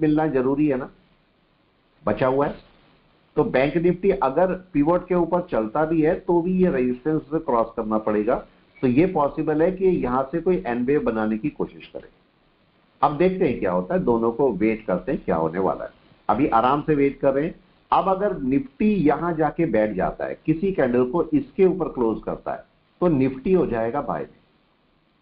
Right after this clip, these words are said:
Right है? और बैंक निफ्टी अभी नहीं है, बैंक निफ्टी अभी ये मूवमेंट शुरू करेगा, अभी वेट करना है।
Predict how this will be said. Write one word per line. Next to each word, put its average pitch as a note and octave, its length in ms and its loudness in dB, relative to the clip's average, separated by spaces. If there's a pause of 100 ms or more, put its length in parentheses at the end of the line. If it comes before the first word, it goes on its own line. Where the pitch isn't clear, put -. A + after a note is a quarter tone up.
(400)
Right C#3+ 280 0
है? - 120 -6 (240)
और D#3+ 240 2
बैंक C#3+ 300 -2
निफ्टी F#3 340 0
अभी F#3+ 220 2
नहीं B2+ 300 -4
है, D#3+ 200 -6
बैंक D3+ 240 0
निफ्टी F3 400 0
अभी E3 160 0
ये E3 60 2
मूवमेंट D3 420 0
शुरू A2+ 280 0
करेगा, C#2 400 -10 (760)
अभी E3 200 4
वेट C#3+ 320 0
करना - 240 -6
है। - 60 -20